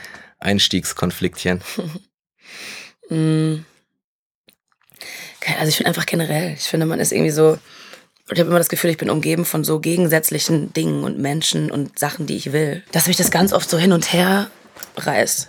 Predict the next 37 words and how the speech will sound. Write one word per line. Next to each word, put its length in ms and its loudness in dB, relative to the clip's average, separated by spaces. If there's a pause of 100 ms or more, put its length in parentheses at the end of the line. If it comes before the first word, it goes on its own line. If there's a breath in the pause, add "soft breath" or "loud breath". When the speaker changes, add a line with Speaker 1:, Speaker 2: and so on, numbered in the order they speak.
(140)
Speaker 2:
Ich 80 -6
hab 80 -6
mich 80 -4
so 80 -4
ein 20 -4
bisschen 220 -2
dazu 220 -2
entschieden, 440 0
meine 280 4
Konflikte, 840 -4
mich 240 0
nicht 120 -2
mehr 120 6
so 80 0
wirklich 240 0
zu 100 2
entscheiden 380 2
für 80 -4
links 180 0
oder 140 0
rechts, 220 -2
sondern 200 0
so 240 -8 (920 loud breath)
einfach 180 -2
so 140 -4
beides 420 0
zu 120 -6
machen 240 0
oder 160 0
in 120 -2
beide 260 0
Richtungen 420 -4
zu 120 -6
gehen. 320 -4
Irgendwie 240 -6
gleichzeitig, 680 -4
ähm, 320 -4